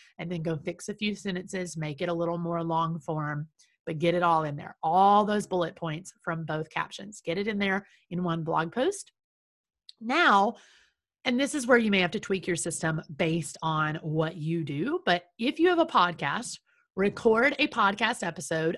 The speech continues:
about that blog post, or, and or,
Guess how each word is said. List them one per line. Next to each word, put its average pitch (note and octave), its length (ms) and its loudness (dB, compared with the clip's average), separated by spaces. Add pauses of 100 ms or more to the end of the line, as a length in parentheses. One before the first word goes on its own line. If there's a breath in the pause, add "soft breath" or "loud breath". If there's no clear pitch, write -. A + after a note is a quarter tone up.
(100)
about D#3+ 460 0
that C4+ 180 4
blog D#3+ 240 0
post, E3+ 480 -4 (800 soft breath)
or, C4 540 8 (600)
and G3 280 2
or, E3 360 0